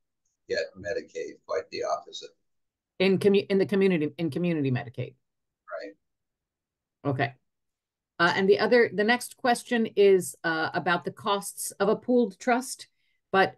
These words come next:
Speaker 2: uh, um, you haven't gotten to the pooled trust yet, so I'll, I'll let you, uh, so, so the cost of the pooled trust is the i-, initiation fee versus monthly or yearly, but I, I know you're gonna talk about that, so I'll just remember, uh,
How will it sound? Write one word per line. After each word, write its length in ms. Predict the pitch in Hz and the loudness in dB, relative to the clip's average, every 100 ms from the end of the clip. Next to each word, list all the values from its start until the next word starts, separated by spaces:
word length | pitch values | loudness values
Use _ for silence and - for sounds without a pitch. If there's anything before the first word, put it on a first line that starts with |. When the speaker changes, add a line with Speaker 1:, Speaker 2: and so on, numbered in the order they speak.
| 180 | 2
Speaker 2:
uh, 440 | 175 165 156 151 - _ _ _ _ _ - | 4 4 4 0 -4 _ _ _ _ _ -2
um, 520 | 165 160 151 151 131 _ _ _ | 2 2 0 -2 -6 _ _ _
you 160 | 196 196 | 2 4
haven't 220 | 202 190 | 4 2
gotten 200 | 185 180 | 0 -2
to 100 | - | -6
the 80 | - | -8
pooled 260 | 127 143 135 | -6 -6 -2
trust 300 | 160 131 - | 0 0 0
yet, 180 | 131 | 0
so 240 | - 160 147 | 0 0 2
I'll, 280 | 156 156 - | 2 0 0
I'll 180 | 160 156 | 0 0
let 200 | 165 - | -2 -2
you, 300 | 151 139 131 | -2 -4 -4
uh, 280 | 151 143 131 - _ | 0 0 0 -4 _
so, 340 | - 185 165 131 - | -4 2 2 0 -10
so 160 | - 196 | 0 2
the 100 | 175 | 2
cost 360 | 208 185 - | 0 -2 -2
of 60 | 165 | -6
the 60 | |
pooled 320 | 147 196 180 127 | 0 2 2 0
trust 360 | 175 151 127 - | -2 -2 -4 -6
is 160 | 143 | -4
the 260 | 143 151 - | 2 0 2
i-, 140 | 143 - | -2 2
initiation 600 | 190 190 214 190 185 180 | 0 2 4 2 2 -6
fee 340 | - 202 202 | 0 2 2
versus 420 | 165 156 160 135 | 0 -6 -8 -4
monthly 400 | 175 175 170 165 | 0 0 0 2
or 60 | 156 | 2
yearly, 480 | 165 220 208 202 185 | 2 4 6 6 6
but 140 | 165 | 2
I, 180 | 160 160 | -2 -2
I 100 | 170 | -4
know 120 | 170 | -2
you're 160 | 170 151 | -2 -2
gonna 140 | 160 | -6
talk 260 | 131 147 127 | -4 -4 -4
about 220 | 123 120 | -4 -4
that, 180 | 117 - | -6 -6
so 120 | 147 | -2
I'll 280 | 135 135 131 - _ _ | 0 2 -2 -6 _ _
just 220 | - 151 143 | -4 -2 0
remember, 520 | 151 151 139 135 - | 0 0 0 -2 -4
uh, 260 | 139 135 127 | -2 0 0